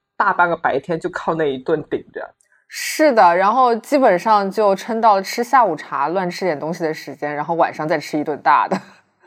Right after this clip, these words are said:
Speaker 1: <laughs> 对，你知道，我就是今年夏天去北欧玩的时候，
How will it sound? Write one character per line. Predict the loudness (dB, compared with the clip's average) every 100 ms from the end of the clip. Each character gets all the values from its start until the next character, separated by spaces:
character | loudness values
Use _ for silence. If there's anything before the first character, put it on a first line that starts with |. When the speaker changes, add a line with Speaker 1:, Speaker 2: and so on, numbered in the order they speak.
| _ -16
Speaker 1:
<laughs> |
对， | -16 _ -20 -16 -14 -12 -14 -14 -20 -8 -6 -6 -8 -10 -6
你 | -2
知 | 0
道， | 0 0 -8 -18 -12 -8
我 | -4
就 | -4
是 | -4 -2 0 0 -2 -6 _
今 | -6
年 | -6 -2
夏 | -2
天 | -2 -4 -6 -10
去 | -8 -8
北 | -4 -4
欧 | 0 0
玩 | 0 -4
的 | -8
时 | -12 -14
候， | -10 -10